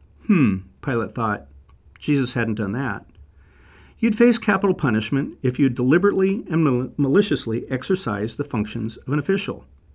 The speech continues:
Well, Jesus hadn't done that either. And finally, you could be put to death for maliciously causing friends of Romans to be enemies. No, Jesus hadn't done that either.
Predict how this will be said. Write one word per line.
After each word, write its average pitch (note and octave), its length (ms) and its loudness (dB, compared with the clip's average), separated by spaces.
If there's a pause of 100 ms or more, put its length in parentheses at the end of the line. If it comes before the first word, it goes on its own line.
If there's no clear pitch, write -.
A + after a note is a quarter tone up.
(580)
Well, A2 380 -2
Jesus B2+ 340 -4
hadn't A#2+ 220 -2
done C3 180 0
that B2 180 0
either. A#2+ 480 -2 (1000)
And D#3 120 4
finally, D3+ 640 4
you C#3+ 120 -4
could D3 80 -4
be D3 100 4
put F3 160 -4
to G3+ 100 -2
death G#2+ 400 -2 (100)
for - 200 -4
maliciously D#3+ 640 0
causing C3 440 -4
friends A#2+ 320 -4
of C#3 120 -4
Romans G#2+ 380 -2
to C3+ 60 -8
be F#3 140 0
enemies. B2 440 -2 (920)
No, C#3+ 480 6 (120)
Jesus C3+ 360 0
hadn't A2 220 0
done G#2+ 160 0
that G2+ 120 -2
either. F#2+ 360 -6